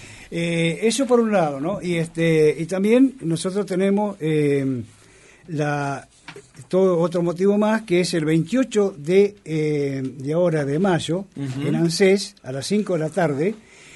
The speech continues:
Speaker 1: van a venir gente de Buenos Aires para, eh, tratar los temas también de la tercera edad que tienen problemas con los cajeros automáticos,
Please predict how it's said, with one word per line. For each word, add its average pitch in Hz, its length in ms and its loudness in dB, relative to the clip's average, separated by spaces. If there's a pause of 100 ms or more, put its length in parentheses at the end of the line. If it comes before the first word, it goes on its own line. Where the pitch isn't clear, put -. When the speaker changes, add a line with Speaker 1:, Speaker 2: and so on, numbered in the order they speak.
(140)
Speaker 1:
van 160 160 -2
a 180 40 0
venir 175 240 0
gente 185 280 -2
de 156 60 2
Buenos 190 400 -2
Aires 170 400 2 (500)
para, 185 400 0
eh, 160 320 0
tratar 175 320 -4
los 180 160 -2
temas 185 460 -2 (200)
también 165 400 0
de 165 280 -2
la 151 100 -2
tercera 143 380 -4
edad 175 180 -2
que 165 80 -8
tienen 160 300 0
problemas 160 400 0
con 151 140 -4
los 131 100 -6
cajeros 156 300 -4
automáticos, 156 600 -4